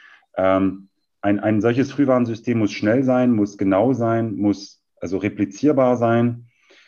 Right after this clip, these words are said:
Ähm, was wir zum Beispiel, äh, äh, mitbringen, ist halt diese Industrialisierung, dass man relativ schnell, ich sag mal, bis zu hundert Proben innerhalb von vierundzwanzig Stunden analysieren kann, ne? Und die ganze Logistik, die damit, äh, dazugehört.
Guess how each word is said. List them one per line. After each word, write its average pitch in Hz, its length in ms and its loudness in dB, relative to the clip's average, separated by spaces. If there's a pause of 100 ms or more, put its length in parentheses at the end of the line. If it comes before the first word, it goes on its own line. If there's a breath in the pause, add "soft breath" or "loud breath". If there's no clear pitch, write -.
(240 soft breath)
Ähm, 104 680 0 (500)
was 107 320 -4
wir 131 420 0
zum 120 160 -6
Beispiel, 113 640 0
äh, 95 60 -4
äh, 101 500 -2
mitbringen, 113 640 -2
ist 101 180 -6
halt 104 180 -2
diese 104 160 -4
Industrialisierung, 110 1300 -2 (240 soft breath)
dass - 180 -10
man 101 240 2
relativ 98 380 -2
schnell, 110 460 0
ich - 60 -16
sag 104 140 -2
mal, 101 80 2
bis 104 180 -6
zu 101 100 -6
hundert 104 300 0
Proben 107 320 -2
innerhalb 92 320 0
von 92 140 -6
vierundzwanzig 92 480 -6
Stunden 101 200 -2
analysieren 87 600 -2
kann, 76 320 -8
ne? - 60 -8
Und - 280 -10
die 92 80 -6
ganze 92 240 0
Logistik, 98 460 -4
die 98 80 -12
damit, 90 320 -6
äh, 85 160 -6
dazugehört. 85 580 -12